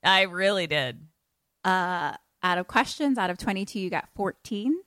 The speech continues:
Speaker 1: Eh.
Speaker 2: So out of thirty-two, eighteen points.
Speaker 1: Not great.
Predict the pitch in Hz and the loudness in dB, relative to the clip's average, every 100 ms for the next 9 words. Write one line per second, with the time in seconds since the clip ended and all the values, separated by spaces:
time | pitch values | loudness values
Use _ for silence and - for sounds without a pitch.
0 | _ _ _ _ _ _ _ - 339 226 | _ _ _ _ _ _ _ -4 0 2
1 | 185 175 170 175 175 - 208 196 190 190 | 2 0 -2 -2 -4 -4 -4 -4 -4 -2
2 | 180 175 - 156 - 143 - - _ - | -2 -2 -6 -10 -10 -12 -14 -20 _ -20
3 | - - - _ _ _ _ _ _ _ | -18 -20 -20 _ _ _ _ _ _ _
4 | 180 180 - - 175 190 | -16 -14 -12 -2 0 0